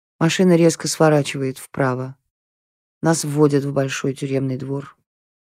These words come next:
Это Коровники, знаменитая ярославская тюрьма.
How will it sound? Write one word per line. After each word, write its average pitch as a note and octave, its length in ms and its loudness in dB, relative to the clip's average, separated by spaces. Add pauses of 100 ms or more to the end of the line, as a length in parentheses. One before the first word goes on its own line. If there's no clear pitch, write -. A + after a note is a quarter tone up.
(160)
Это - 180 -4
Коровники, C#3+ 880 2 (540)
знаменитая D#3 840 0
ярославская C3 720 -6
тюрьма. B2+ 440 -10